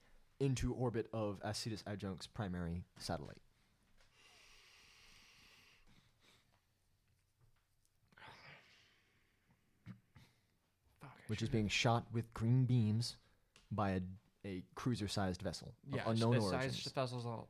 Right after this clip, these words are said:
Speaker 2: that could destroy us in a second.
Speaker 1: With
Speaker 2: Most
Speaker 1: a
Speaker 2: likely.
Speaker 1: rising pow-, power signature.
Speaker 2: Yes. All of it points bad. All of it points that I should just take the ship and get out of the system and let everybody fend for themselves. Hmm.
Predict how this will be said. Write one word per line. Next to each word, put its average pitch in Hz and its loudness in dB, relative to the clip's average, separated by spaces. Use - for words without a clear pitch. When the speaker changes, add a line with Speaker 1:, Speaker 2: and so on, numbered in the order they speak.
Speaker 2:
that 110 -8
could 104 -18
destroy 120 -6
us 110 -10
in 95 -14
a 117 -14
second. 110 -8
Speaker 1:
With 104 -4
Speaker 2:
Most 104 0
Speaker 1:
a - -
Speaker 2:
likely. 98 0
Speaker 1:
rising 110 4
pow-, 104 2
power 101 -2
signature. - -12
Speaker 2:
Yes. - -10
All 139 2
of 131 2
it - -6
points 120 -8
bad. - -8
All 262 4
of 190 4
it 143 0
points 165 0
that 147 -2
I 143 0
should 139 -6
just 143 -2
take 151 -4
the 127 -4
ship - -4
and 117 -10
get 120 -4
out 117 0
of 107 -6
the 110 -10
system 123 -6
and 113 -8
let 113 -8
everybody 110 -8
fend 110 -6
for 104 -16
themselves. - -12
Hmm. 143 0